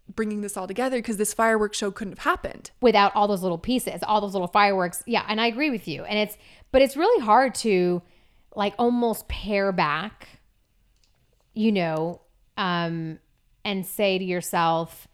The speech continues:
Speaker 2: "These three things that I did today are going to help contribute to that massive goal."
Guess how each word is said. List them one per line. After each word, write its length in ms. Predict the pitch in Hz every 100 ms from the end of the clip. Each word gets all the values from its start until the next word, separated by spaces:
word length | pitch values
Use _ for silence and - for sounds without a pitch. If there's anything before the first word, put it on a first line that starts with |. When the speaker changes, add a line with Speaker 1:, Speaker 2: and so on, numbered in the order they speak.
| _ _ _ _ _
Speaker 2:
"These 440 | 202 247 254 262
three 360 | - 226 233 220
things 760 | - 196 180 170 175 196 - _ -
that 80 |
I 120 | 170 170
did 260 | 175 180
today 640 | - 185 170 160 160 175 - _ _ _ _ _ _ _ _ _ _ _
are 600 | 202 180 180 175 175 - _ _ 214 185
going 580 | 262 240 220 202 185 185 _
to 600 | - - 196 175 170 170 - _ _ _ _ _ _ _
help 520 | - - 196 160 - _ _ _ _ _ -
contribute 680 | 208 202 233 185 170 160 -
to 340 | - 185 170
that 200 | 170 156
massive 460 | 165 151 - 156 -
goal." 320 | 87 -